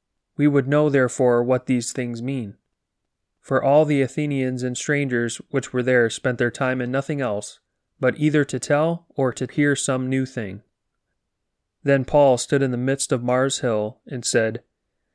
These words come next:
Ye men of Athens, I perceive that in all things ye are too superstitious. For as I passed by and beheld your devotions, I found an altar with this inscription, To the unknown God, whom therefore ye ignorantly worship,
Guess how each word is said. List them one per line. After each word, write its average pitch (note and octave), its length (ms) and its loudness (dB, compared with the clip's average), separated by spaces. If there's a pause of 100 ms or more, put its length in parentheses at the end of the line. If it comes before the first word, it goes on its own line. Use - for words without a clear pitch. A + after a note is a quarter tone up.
(140)
Ye C3 180 0
men C#3 180 2
of C#3+ 140 0
Athens, A2+ 680 -2 (220)
I B2 120 0
perceive D#3 540 -2
that C3 160 4
in A#2+ 140 -2
all C#3 200 2
things C3 460 -4
ye B2+ 120 0
are A#2 120 -2
too D3 280 -2
superstitious. - 920 -6 (1400)
For - 200 -2
as C#3 200 2
I D3 120 6
passed C#3+ 400 -2
by C#3 260 4
and A#2+ 240 -2
beheld C3 380 0
your B2+ 100 0
devotions, A#2+ 760 -4 (640)
I B2 120 0
found D3+ 280 2
an C#3 120 -2
altar C#3 360 2
with A#2 180 -4
this B2+ 200 -4
inscription, A2 640 -6 (500)
To D#3 160 2
the C#3+ 160 0
unknown C#3+ 480 -2
God, A2 420 -2 (680)
whom C3 220 0
therefore C#3 440 4
ye B2+ 240 0
ignorantly D3+ 480 -2
worship, C3 500 -2